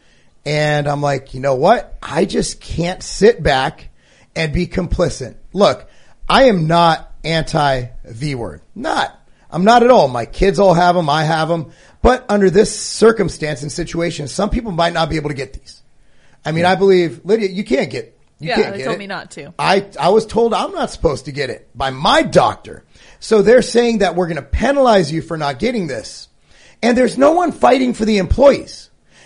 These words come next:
Speaker 1: These guys are alone. No one's fighting for them.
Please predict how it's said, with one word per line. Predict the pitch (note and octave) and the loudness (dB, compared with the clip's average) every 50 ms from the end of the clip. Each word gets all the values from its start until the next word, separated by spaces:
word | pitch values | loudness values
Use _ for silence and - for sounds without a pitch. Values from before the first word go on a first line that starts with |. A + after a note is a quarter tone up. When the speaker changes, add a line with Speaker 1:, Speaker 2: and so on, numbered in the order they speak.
| _ _ | _ _
Speaker 1:
These | G#3 B3+ B3 | -2 -2 2
guys | - C#4 C#4 D4 C4+ A3+ | 4 4 6 6 6 8
are | C4+ C#4 | 8 8
alone. | B3 G#3+ F3+ D#3 C#3 B2+ B2+ C3+ E3+ F3+ - - - - - | 8 8 6 2 2 0 0 -2 -4 -6 -10 -14 -20 -12 0
No | F3 A3+ C4+ D#4 | 4 6 6 6
one's | D#4+ D4+ B3+ - - | 6 4 2 0 0
fighting | - A3+ A3+ A3 G#3+ G3+ | 4 4 6 6 4 2
for | - - E3+ D3 | 0 -2 -2 -2
them. | C#3 C3 C3+ - | 0 0 -2 -2